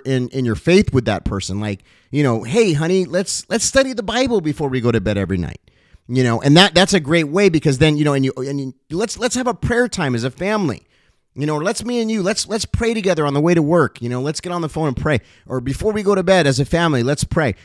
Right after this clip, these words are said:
So when you're doing that, you're praying together. And by the way, the family that prays together stays together, right? But, but not only that, you're praying together, and, and what's happening is you're going deeper in the Word, you're going deeper in your knowledge of, of the Lord and the Holy Spirit,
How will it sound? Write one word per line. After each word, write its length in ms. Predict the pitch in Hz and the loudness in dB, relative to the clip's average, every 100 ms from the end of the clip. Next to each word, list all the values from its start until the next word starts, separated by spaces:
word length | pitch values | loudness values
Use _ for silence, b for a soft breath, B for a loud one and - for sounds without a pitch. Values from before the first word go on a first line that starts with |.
| b | b
So 200 | - 175 | -6 -4
when 200 | 160 170 | -2 0
you're 120 | 160 | 0
doing 480 | 151 127 214 254 196 | 0 2 4 4 2
that, 260 | 143 127 123 143 | 0 -2 -4 -6
you're 120 | 139 | -6
praying 420 | - 180 180 180 | -2 2 4 4
together. 520 | 175 170 165 165 165 - _ _ _ - | 2 2 2 2 -2 -8 _ _ _ -10
And 100 | 120 | 0
by 120 | 135 | 2
the 80 | 127 | 4
way, 140 | 143 | 2
the 80 | 117 | 2
family 280 | 127 120 113 | 0 0 0
that 140 | 104 | 0
prays 240 | 135 131 - | 0 0 2
together 240 | 113 101 | -2 -2
stays 260 | - 160 160 | -2 0 0
together, 320 | 90 90 92 | 0 -2 0
right? 220 | 98 120 - B B B _ | 0 -2 -6 B B B _
But, 180 | 147 - | -8 -2
but 140 | 165 | 0
not 160 | 165 226 | 4 4
only 200 | 247 175 | 6 4
that, 200 | 214 185 | 4 2
you're 140 | 147 | 0
praying 380 | 131 - 262 269 | 0 2 4 4
together, 440 | 185 147 139 135 - | 4 4 4 4 2
and, 240 | 143 139 - | -2 -2 0
and 320 | 143 131 131 _ | 0 0 -2 _
what's 200 | 143 139 | -4 -4
happening 500 | - 208 214 170 143 | -2 0 0 2 2
is 160 | 131 117 | 2 -2
you're 80 | |
going 300 | 117 160 131 | -2 0 0
deeper 420 | 107 180 185 147 127 | 0 0 4 6 6
in 380 | 135 131 123 - | 4 4 2 -2
the 120 | 117 | -4
Word, 420 | 113 135 135 147 | 2 4 4 2
you're 80 | 135 | -2
going 220 | 127 123 | 0 -2
deeper 340 | 113 139 127 123 | -2 0 0 0
in 60 | |
your 100 | 117 | 0
knowledge 480 | 113 120 123 120 - | 0 0 0 -2 -4
of, 400 | 123 107 107 - | -4 -2 -4 -6
of 140 | - 98 | -10 -6
the 100 | 104 | -4
Lord 340 | 107 131 139 | 2 4 4
and 60 | 113 | 0
the 40 | |
Holy 180 | 113 107 | -4 -6
Spirit, 460 | - - 131 131 | -6 0 2 0